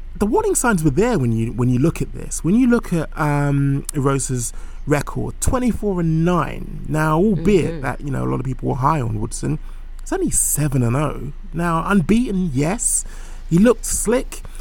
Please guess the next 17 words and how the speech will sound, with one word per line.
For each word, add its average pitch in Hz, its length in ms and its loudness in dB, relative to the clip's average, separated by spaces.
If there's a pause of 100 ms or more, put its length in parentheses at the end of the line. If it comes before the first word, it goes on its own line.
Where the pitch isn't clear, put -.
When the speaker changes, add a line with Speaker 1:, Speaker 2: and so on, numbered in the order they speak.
(220)
Speaker 1:
uh, 156 480 2
in, 170 180 0
in 165 160 2
the 151 60 2
times 156 300 2
when, 147 300 2 (120)
um, 135 680 2
I 156 80 -6
think 196 160 0
he 180 80 2
was, 143 220 0
uh, 135 200 2
Dana 143 220 2
White's 139 200 -2
Tues-, 147 360 4
Tuesday 143 340 0
Night 131 200 2